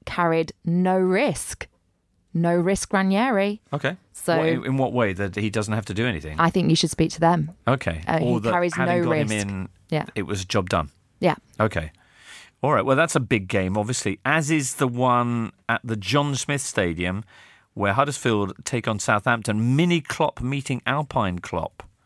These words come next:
Speaker 2: <laughs> Terry is only one place above Fulham. They could, with a victory here, bring Saints back into the bottom three.
Speaker 1: Is this wrong that Hasenhüttl, even though I've only seen him for one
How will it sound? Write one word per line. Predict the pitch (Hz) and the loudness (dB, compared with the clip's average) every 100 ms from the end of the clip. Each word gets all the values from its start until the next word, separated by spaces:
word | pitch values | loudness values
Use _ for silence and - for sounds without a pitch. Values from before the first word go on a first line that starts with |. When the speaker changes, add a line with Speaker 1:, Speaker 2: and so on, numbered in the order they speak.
| _ _ - - - | _ _ -20 -20 -20
Speaker 2:
<laughs> | 165 _ - | -20 _ 0
Terry | 156 160 139 | 2 4 4
is | 139 | 4
only | 180 | 4
one | 131 156 139 | 4 2 2
place | 156 156 - | 2 2 0
above | 113 151 147 | 2 2 2
Fulham. | - 95 104 151 - - - - | 0 2 2 -2 -10 -20 -10 0
They | 135 202 | 2 2
could, | - - 269 85 113 - _ _ _ - | 2 2 4 4 0 -8 _ _ _ -4
with | 104 101 | -2 -2
a | |
victory | 95 - 131 110 104 | -2 -6 -4 -2 0
here, | 117 | 0
bring | 104 131 123 | 0 -2 -2
Saints | - 160 131 | -2 -4 -4
back | - 143 | -6 -6
into | 143 | -8
the | 127 | -6
bottom | 135 143 104 | -2 -2 -4
three. | - 139 226 85 - _ _ _ _ _ _ - | -2 -2 -2 -6 -12 _ _ _ _ _ _ -2
Speaker 1:
Is | 311 302 | 2 2
this | 330 330 | 2 0
wrong | 247 269 175 160 | 0 0 0 0
that | 175 | 0
Hasenhüttl, | 196 196 190 180 165 156 160 147 | 0 0 2 2 2 0 0 0
even | 175 214 | 2 2
though | 208 | 2
I've | 196 190 | 0 0
only | 185 196 196 | 2 2 0
seen | - 180 170 175 | 0 0 2 2
him | 143 135 127 | 0 -2 -4
for | - 156 | -2 -2
one | 156 156 151 143 139 | 0 0 0 -2 -4